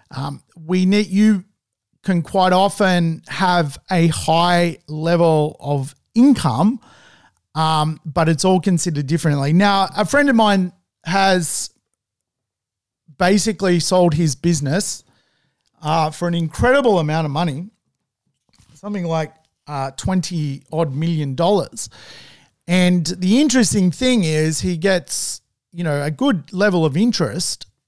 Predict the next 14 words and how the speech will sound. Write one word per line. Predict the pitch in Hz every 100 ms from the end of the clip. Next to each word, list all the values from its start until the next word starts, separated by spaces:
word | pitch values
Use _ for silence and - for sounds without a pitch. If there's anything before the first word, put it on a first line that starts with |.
| _
which | 151 160 139
he | 156
lives | 143 202 180
off | 147 143 - - _ - -
from | 147 139 131 120
the, | 123 110 _ _ _ _ _ _ -
obviously | 143 143 151 131 131
just | 170 -
a | 127
bank | 131 175 240 135
rate | 135 147 - 175
level | 165 156
of | 143 165
interest. | 208 - 120 165 -